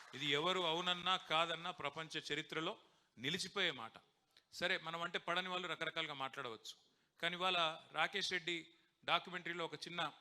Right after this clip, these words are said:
చిన్న మాట, ఒకటే మాటతో ఒక రైతు నా మనసు గెలుచుకున్నాడు. ఆ నీళ్ళని చూపెట్టి, "మల్లన్న సాగర్ గడ ఒక గొర్రెల కాపురం, మరి ఆ తమ్ముడు, ఆ సోదరుడు రైతు, ఎక్కడ నీళ్ళు ఇవి?" అన్నాడు రాకేష్.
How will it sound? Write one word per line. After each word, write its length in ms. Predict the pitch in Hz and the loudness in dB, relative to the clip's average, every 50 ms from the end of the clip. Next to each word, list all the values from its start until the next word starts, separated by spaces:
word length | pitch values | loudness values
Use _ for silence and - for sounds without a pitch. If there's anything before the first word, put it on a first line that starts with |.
| - _ _ _ _ _ _ - | -20 _ _ _ _ _ _ -8
చిన్న 220 | - 196 220 240 | -8 -8 -6 -4
మాట, 200 | 233 214 196 180 170 | -2 2 2 0 0
ఒకటే 260 | 156 - 180 175 220 | 0 -6 -2 -2 0
మాటతో 340 | 214 202 190 185 180 - 185 180 | 0 2 0 -2 -2 -4 -6 -8
ఒక 140 | 165 156 | -6 -4
రైతు 240 | 139 143 160 175 165 175 | -2 -2 -2 -2 -4 -6
నా 80 | 156 | -8
మనసు 280 | 147 143 143 156 139 139 | -6 -6 -8 -8 -6 -6
గెలుచుకున్నాడు. 440 | 147 135 - - - 120 107 92 _ _ _ _ _ _ _ _ _ - _ _ _ _ _ _ - | -6 -6 -6 -10 -12 -16 -20 -20 _ _ _ _ _ _ _ _ _ -20 _ _ _ _ _ _ -10
ఆ 60 | 143 147 | -10 -6
నీళ్ళని 360 | 147 160 185 202 208 202 190 | -4 -2 2 2 2 2 0
చూపెట్టి, 240 | 185 175 196 175 180 | -2 -2 -2 -2 -2
"మల్లన్న 280 | 170 170 180 190 190 180 | -2 0 0 0 -2 -2
సాగర్ 340 | - 180 170 165 165 160 156 | -2 -2 -2 -2 -2 -2 -2
గడ 120 | 165 165 165 147 151 - - - _ _ _ _ _ - | -2 -2 -2 -2 -4 -8 -18 -20 _ _ _ _ _ -14
ఒక 100 | 139 143 | -10 -8
గొర్రెల 280 | 143 135 151 165 185 185 190 | -4 -2 0 0 0 0 -2
కాపురం, 280 | 185 175 - 180 208 208 | -2 -4 -4 -6 -6 -4
మరి 120 | 190 175 | -2 -4
ఆ 80 | 165 - 165 | -4 -4 -4
తమ్ముడు, 220 | 156 156 165 160 | -8 -8 -6 -4
ఆ 100 | 151 139 | -4 -4
సోదరుడు 380 | 139 - 151 160 170 160 147 135 | -2 -4 -6 -6 -4 -4 -4 -4
రైతు, 280 | 131 139 143 - 131 113 _ _ _ _ _ _ _ _ _ _ _ _ _ _ _ _ _ _ _ - - | -4 -4 -4 -6 -10 -16 _ _ _ _ _ _ _ _ _ _ _ _ _ _ _ _ _ _ _ -14 -12
ఎక్కడ 220 | 135 - 185 185 | -4 -2 -2 0
నీళ్ళు 200 | 190 190 185 180 | 2 0 0 0
ఇవి?" 140 | 165 151 151 | -2 -2 -2
అన్నాడు 240 | 160 180 151 123 123 | -4 -4 -8 -6 -6
రాకేష్. 380 | 120 117 - - 101 - - | -6 -6 -6 -10 -14 -14 -16